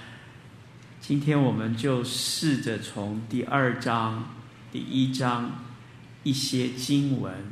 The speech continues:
我们看看能不能把这一件事情能够说得更清晰一点。我想保罗写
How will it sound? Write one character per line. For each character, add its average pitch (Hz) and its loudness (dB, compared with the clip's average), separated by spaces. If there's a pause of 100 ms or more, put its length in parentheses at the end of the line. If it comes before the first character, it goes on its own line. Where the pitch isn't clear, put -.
(320)
我 110 -6
们 110 -2 (1120)
看 131 2
看 107 -2
能 107 -2
不 131 2
能 107 2
把 110 -2
这 156 0
一 131 6
件 120 2
事 113 -4
情 - -8 (1160)
能 104 -4
够 110 -2 (560)
说 - 0
得 123 0
更 120 -2
清 127 -2
晰 123 -6 (120)
一 - -4
点。 113 -8 (1160)
我 139 -2
想 139 0
保 107 0
罗 104 -6 (1400)
写 104 -4